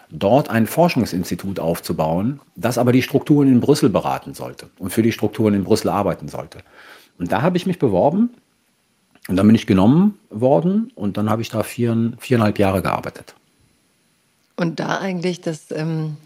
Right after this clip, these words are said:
Speaker 2: Handwerk letztlich, das dann später auch in deiner Professur und eben das, was du heute betreibst,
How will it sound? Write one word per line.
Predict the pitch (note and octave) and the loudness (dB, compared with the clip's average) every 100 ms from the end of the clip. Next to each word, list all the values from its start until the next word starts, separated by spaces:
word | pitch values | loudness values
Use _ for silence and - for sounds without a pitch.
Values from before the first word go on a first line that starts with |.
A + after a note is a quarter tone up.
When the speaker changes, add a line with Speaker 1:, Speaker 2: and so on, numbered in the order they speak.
| _ | _
Speaker 2:
Handwerk | - E3 E3+ E3+ E3+ F3 | -4 -2 0 0 0 0
letztlich, | E3 E3 - E3+ - | -4 -4 -4 -6 -4
das | D#3+ - _ _ | -6 -8 _ _
dann | E3 D#3+ D#3 D3+ - - - C3+ | -2 0 -2 -8 -16 -14 -8 -8
später | - D#3+ D#3 B2+ | -2 0 2 0
auch | |
in | D#3 | 2
deiner | C#3+ - | 0 -2
Professur | - D3+ D#3+ - E3+ F3 F3 | -6 -12 -12 -10 -2 0 0
und | E3+ D#3 | -2 -4
eben | D#3 D#3 | -6 -4
das, | D3+ - | -6 -6
was | D#3+ | -8
du | D#3+ D#3 | -6 -4
heute | E3 D#3+ | -4 -8
betreibst, | - - D#3+ D3+ | -16 -6 -6 -6